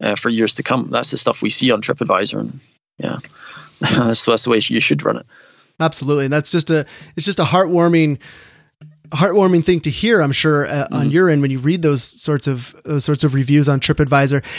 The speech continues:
Speaker 2: And it's, you know, it's, it's shocking in a way that, that others aren't more tuned into this, that, that, that the people, that the guides make the trip, like you said, that that
Speaker 1: Mm-hmm.
Speaker 2: is what people are gonna remember. 'Cause even for my travels, whether it's guided tours or not,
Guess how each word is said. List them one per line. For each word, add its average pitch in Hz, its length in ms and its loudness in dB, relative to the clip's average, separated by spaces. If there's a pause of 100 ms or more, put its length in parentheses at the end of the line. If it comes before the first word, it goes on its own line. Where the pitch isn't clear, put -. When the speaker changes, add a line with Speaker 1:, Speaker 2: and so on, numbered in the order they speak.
(120)
Speaker 2:
And 208 100 2
it's, - 200 -2 (360)
you 214 120 0
know, 240 120 6
it's, - 320 2
it's - 220 0
shocking 247 520 2
in 151 100 4
a 143 60 2
way 139 240 0
that, 160 300 0 (440)
that 180 120 -4
others 175 680 0 (340)
aren't 175 540 -4
more 180 180 4
tuned 175 340 2
into 180 280 2
this, 131 220 -2
that, 143 160 -6
that, 92 180 -8
that 143 140 -6
the 135 80 -4
people, 160 400 0
that 139 100 -4
the 147 80 -2
guides 151 420 0
make 139 220 0
the 135 80 -8
trip, - 260 0
like 139 200 0
you 131 40 -2
said, 156 280 2 (400)
that 143 180 0
that 151 240 2
Speaker 1:
Mm-hmm. - 480 -20
Speaker 2:
is 151 80 0
what 165 140 4
people 156 260 0
are 139 60 0
gonna 135 180 2
remember. 131 460 0
'Cause 123 200 -2
even 165 240 0
for 156 120 0
my 147 220 2
travels, 135 440 0
whether 156 240 4
it's 143 140 -2
guided 151 420 2
tours 151 300 2
or 120 100 2
not, 139 340 0